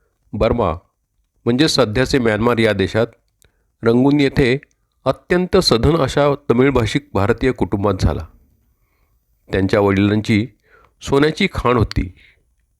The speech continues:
ते रंगूनमधील सर्वात श्रीमंत भारतीयांपैकी एक होते. त्यांचं कुटुंब भारतीय स्वातंत्र्य चळवळीचं कट्टर समर्थक होतं.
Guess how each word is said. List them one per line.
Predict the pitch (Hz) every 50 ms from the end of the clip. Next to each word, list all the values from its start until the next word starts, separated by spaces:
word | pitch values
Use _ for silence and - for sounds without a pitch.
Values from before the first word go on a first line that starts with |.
| _ _ _ _ _ -
ते | 101 104 117 123 - _ _ _ _ _ _ _ _ _ _ _ _ -
रंगूनमधील | 123 120 123 139 165 180 170 156 143 156 160
सर्वात | 147 - 139 123 131 147 147
श्रीमंत | - - - 117 113 120 127 131
भारतीयांपैकी | 131 120 107 104 104 113 - 123 117 117 120 113 - 120 110 - 139 160 180 _ _ _ _ - -
एक | 117 -
होते. | - 95 85 - - 67 85 - _ _ _ _ _ _ _ _ _ _ _ _ _ _ _ -
त्यांचं | - 98 98 98 - 107
कुटुंब | - - 101 - 113 110 110 104 95 - - _ _ _ _ _ _ _ _ _ _ _ _ _ - -
भारतीय | 101 95 104 110 120 - - 156 165 156
स्वातंत्र्य | - 151 123 120 - 143 135 127 139
चळवळीचं | - - 117 110 110 110 110 113 104 - - 117 127 156 _ _ _ _ _ _ _ -
कट्टर | 143 139 - - - 175
समर्थक | - - - 120 127 143 151 - - 151 -
होतं. | 104 95 - - 62